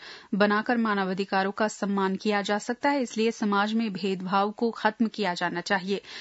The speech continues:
हर साल दस दिसंबर को मनाए जाने वाले अंतर्राष्ट्रीय मानवाधिकार दिवस के मौके पर नेपाल हर साल विभिन्न कार्यक्रम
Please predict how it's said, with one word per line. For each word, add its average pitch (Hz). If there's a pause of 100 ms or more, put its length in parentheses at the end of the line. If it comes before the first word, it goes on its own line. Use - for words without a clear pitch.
(220)
हर 226
साल 262
दस 208
दिसंबर 214
को 269
मनाए 202
जाने 185
वाले 180
अंतर्राष्ट्रीय 190
मानवाधिकार 185
दिवस 185
के -
मौके 196
पर 240
नेपाल 185
हर 226
साल 185
विभिन्न 202
कार्यक्रम 202